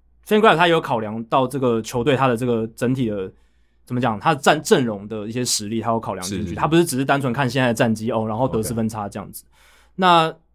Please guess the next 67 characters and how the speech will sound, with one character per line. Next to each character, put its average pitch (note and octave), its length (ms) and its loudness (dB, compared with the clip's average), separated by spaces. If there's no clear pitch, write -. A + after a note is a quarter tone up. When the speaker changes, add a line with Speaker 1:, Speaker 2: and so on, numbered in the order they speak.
Speaker 1:
水 E3 220 2
手 D3 200 6
队 E3+ 180 4
的 C#3 80 -2
状 D3 180 2
况 D3 160 2
是 C#3+ 60 0
他 E3+ 80 6
们 E3 100 2
阵 C#3+ 180 2
容 G#2 240 -4
其 - 140 -10
实 A#2+ 40 -4
并 A#2+ 180 0
不 A#2+ 80 -2
好， - 160 -6
可 - 120 -10
是 F#3 140 0
他 E3 120 4
们 D#3+ 120 2
在 D#3 120 0
一 D#3 100 0
分 D3 140 0
差 C#3 140 2
比 A2 140 -4
赛， C3 120 -4
我 A#2 80 0
记 C#3 120 -2
得 B2+ 80 2
今 C3+ 180 -2
天， B2+ 200 0
到 C#3+ 120 0
今 C3+ 140 -4
天， C#3 140 0
因 E3 60 -4
为 F#3 60 2
他 F3 100 4
们 E3 80 4
连 C3+ 140 2
两 C#3 180 2
场 - 20 -2
Speaker 2:
今 F3+ 100 2
天 G#3 100 6
又 G3 120 6
赢 G#2+ 120 -2
了， F#2+ 120 -6
今 C#3 120 -2
天 D#3+ 100 6
再 D#3+ 120 6
见 B2+ 160 2
爆-， G#2+ 220 -2
Speaker 1:
今 - 0 -
天 - 0 -
有 - 0 -
Speaker 2:
再 D3 120 0
见 C3 240 -2
爆 A#2 160 2
头。 D#2 240 -12
Speaker 1:
连 D#3 280 4
续 G3 180 0
两 A#2 160 4
天 C3+ 100 -4
都 C3 100 -2
再 B2+ 120 2
见 A#2 140 0
爆 A2 180 0
头， - 200 -14